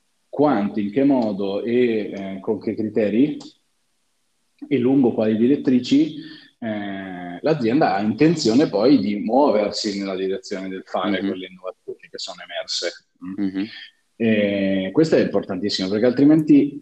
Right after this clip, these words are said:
Speaker 1: mm, soprattutto in aziende grandi oltre una certa s-, una certa taglia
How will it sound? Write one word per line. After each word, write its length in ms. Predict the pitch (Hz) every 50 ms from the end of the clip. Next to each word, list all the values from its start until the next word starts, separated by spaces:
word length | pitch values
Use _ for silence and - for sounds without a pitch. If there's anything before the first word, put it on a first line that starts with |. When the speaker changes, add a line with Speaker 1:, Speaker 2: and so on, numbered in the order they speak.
| _ - 101
Speaker 1:
mm, 200 | 104 101 98 98 95 - _ _ _ _ _ _ _ _ _ _ _ _ _ _ _
soprattutto 640 | - - 92 - 95 90 - - 131 - - 107
in 80 | 101 98
aziende 580 | 95 95 92 98 98 95 95 98 95 - - _ _ _ _ - - _
grandi 580 | - 113 104 95 113 107 104 95 101 98 104 104
oltre 220 | 101 95 - 101
una 80 | 101 98
certa 260 | 107 107 104 - 127
s-, 140 | 123 - -
una 520 | 101 101 101 101 101 101 - 107 104 107 107
certa 320 | - - 113 107 - 120 120
taglia 540 | 120 110 104 104 113 120 131 135 - -